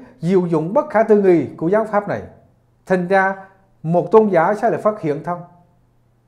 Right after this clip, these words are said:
Sự hiện thân trí tuệ của Ngài, sự hiện thân thần lực của hai Ngài không dừng lại ở đó, mà nơi đó cũng đâm chồi nảy lọc trong một trường đại học Nalanda kéo dài tới cả ngàn năm sau, thưa quý vị.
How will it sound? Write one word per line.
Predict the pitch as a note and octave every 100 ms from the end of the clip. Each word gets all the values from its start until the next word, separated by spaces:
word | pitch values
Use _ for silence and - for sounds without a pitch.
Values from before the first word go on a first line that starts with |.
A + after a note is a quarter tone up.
| _ _ _ _ _ _ _ _
Sự | - G3
hiện | G3 G3+
thân | A3 A3+
trí | A3+ D#4+
tuệ | F#3+
của | F3 A#3
Ngài, | G3 D#3 B2+ - - _
sự | F3
hiện | F3+ F#3+
thân | A3+ A3+
thần | F#3 G3 F3+
lực | F#3+ F#3+
của | A3+
hai | G#3+ A#3
Ngài | G3 D#3+ C3+ B2+ - -
không | - B3 G3+
dừng | G#3 E3+
lại | C3+ B2
ở | E3+
đó, | F#3 A#3+ C#4 - - _
mà | D3+ E3 D#3+
nơi | F#3+
đó | G3 G#3 C#4 - - -
cũng | D3+ G#3
đâm | C4 A3+
chồi | G3+ E3+
nảy | D#3 A#3
lọc | G3 -
trong | G#3+ G3
một | D#3+
trường | D#3
đại | D#3
học | D3+ F3 F3
Nalanda | G3 G3 F#3 F3+
kéo | F3+ C#4+ D4+
dài | G#3+ D#3+ D3
tới | F3 G#3
cả | F#3+
ngàn | F#3+ G#3 E3
năm | F3
sau, | F3+ F3
thưa | D#3
quý | E3
vị. | C3+